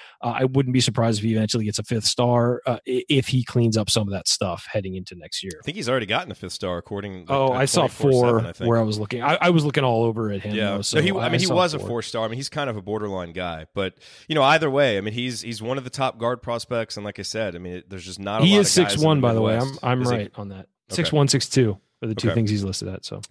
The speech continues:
Speaker 2: but he's definitely, you know, one of the most important names to watch. Uh, and so, uh, you know, it, it'll be interesting to see what he decides and then what Indiana does if he decides not to come. But that would
Speaker 1: Quick
Speaker 2: fill a huge hole for Indiana if he does decide
Speaker 1: quick
Speaker 2: to come.
Speaker 1: update.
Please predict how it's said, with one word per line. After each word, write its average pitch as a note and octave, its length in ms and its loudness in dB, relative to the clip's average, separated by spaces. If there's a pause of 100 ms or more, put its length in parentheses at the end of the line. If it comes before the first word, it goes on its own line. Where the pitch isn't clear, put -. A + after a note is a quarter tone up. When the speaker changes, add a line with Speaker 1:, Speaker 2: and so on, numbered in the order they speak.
Speaker 2:
but C3+ 260 2
he's C3 200 -4
definitely, C#3 640 -2
you B2 60 -2
know, A2+ 80 4
one A2 180 2
of A#2+ 40 -2
the A#2+ 40 0
most A2+ 260 2
important G#2+ 440 -2
names G#2 260 -2
to G2 100 -6
watch. G2 520 2
Uh, F2+ 320 2
and F2+ 120 -6
so, F#2+ 360 2 (280)
uh, D#2 100 -2 (200)
you G#2 100 -8
know, F2+ 240 -2
it, F2+ 180 -8 (200)
it'll G2 160 -2
be F#2+ 200 0
interesting A2 760 -2
to F#2+ 80 -6
see A2+ 340 2
what G2+ 280 0
he A2+ 120 -6
decides A2 540 2
and G2 100 -4
then G2 200 -2
what G#2 160 -6
Indiana G2 360 -4
does G2 300 -2
if F2+ 80 -12
he G#2 80 -8
decides F2+ 400 -6
not F#2+ 160 -4
to F2 80 -10
come. D#2+ 240 -10
But D#2 140 -14
that F2+ 160 -6
would E2+ 200 -8
Speaker 1:
Quick F3 220 4 (260)
Speaker 2:
fill B2+ 220 -2
a G#2 60 -2
huge A#2 240 -6
hole G#2 160 0
for F2 160 -8
Indiana E2+ 340 -6
if - 80 -14
he E2+ 80 -12
does E2+ 220 -10
decide - 100 -12
Speaker 1:
quick F#3+ 160 4
Speaker 2:
to F3 60 4
come. D#3+ 100 4
Speaker 1:
update. D3+ 320 2